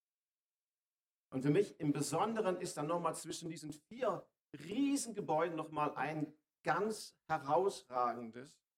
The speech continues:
was noch mal anders ist wie alle anderen Gebäude, die du dann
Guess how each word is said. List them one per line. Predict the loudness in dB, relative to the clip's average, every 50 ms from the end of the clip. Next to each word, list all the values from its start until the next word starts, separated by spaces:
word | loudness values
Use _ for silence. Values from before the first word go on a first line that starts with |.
| _ _ _ _ _ _ _ _ _ _ _ -4
was | -4 -2 -2
noch | 0 2
mal | 4 2 2 2
anders | 0 -2 -2 0 0 -2 -4 -4 -4
ist | -6 -6 -6 -4 -2
wie | -2 -2 0
alle | 0 -2 -2 -2 -2 -2
anderen | 0 0 0 0 -2 -4 -8 -10 -12 _ -10
Gebäude, | -10 -8 -6 -4 -2 -2 0 -2 -2
die | -4 -10
du | -18 -18 -14
dann | -12 -12 -12 -12 -12 -14